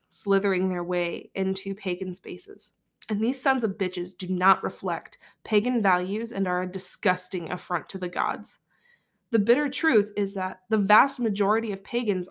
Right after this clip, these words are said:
aren't Nazis, and that vast majority of pagans are gonna have to face bias and prejudice on account of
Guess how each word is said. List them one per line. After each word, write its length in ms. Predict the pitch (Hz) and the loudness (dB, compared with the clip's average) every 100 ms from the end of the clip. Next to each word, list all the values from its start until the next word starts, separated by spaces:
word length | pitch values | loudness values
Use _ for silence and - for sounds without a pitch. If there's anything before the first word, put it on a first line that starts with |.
| - | 0
aren't 280 | 208 240 208 | 0 0 -2
Nazis, 600 | 190 214 214 - - - - - - - _ _ | 0 0 -2 -12 -12 -14 -18 -20 -20 -20 _ _
and 400 | 285 285 233 233 - | 2 2 2 -2 -2
that 280 | 254 330 | 0 0
vast 300 | 220 226 285 | 2 0 0
majority 640 | 294 254 240 247 269 262 254 | -4 -4 0 0 0 -4 -4
of 320 | 220 208 208 - _ | -4 -4 -6 -14 _
pagans 440 | - 339 349 226 214 - | -4 0 2 2 0 -4
are 80 | |
gonna 220 | 214 262 349 | -2 -2 -2
have 280 | - 339 | -4 -8
to 80 | - | -10
face 400 | 247 277 277 247 | -10 -4 -4 -6
bias 560 | 196 202 214 349 392 - | -4 0 0 0 -6 -6
and 180 | 226 214 | -6 -4
prejudice 520 | - 247 247 202 196 | -4 -4 -2 -4 -4
on 120 | - 214 | -4 -4
account 360 | 214 - 233 | -2 -2 -2
of 100 | 233 | -4